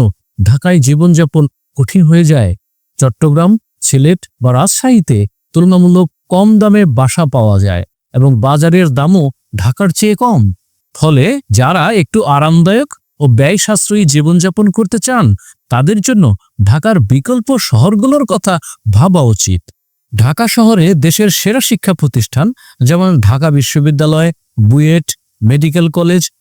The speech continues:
ও প্রাইভেট ইউনিভার্সিটিগুলো রয়েছে। স্বাস্থ্যসেবা ক্ষেত্রেও ঢাকায় আছে বিএসএমএমইউ, বঙ্গবন্ধু মেডিকেল, এভারকেয়ার,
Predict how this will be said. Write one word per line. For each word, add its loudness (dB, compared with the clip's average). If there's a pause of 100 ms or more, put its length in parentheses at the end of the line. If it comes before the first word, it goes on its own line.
ও -2 (100)
প্রাইভেট -2
ইউনিভার্সিটিগুলো 0
রয়েছে। 0 (460)
স্বাস্থ্যসেবা -2
ক্ষেত্রেও -2
ঢাকায় 0
আছে 0 (360)
বিএসএমএমইউ, 0 (520)
বঙ্গবন্ধু 2
মেডিকেল, 0 (400)
এভারকেয়ার, -2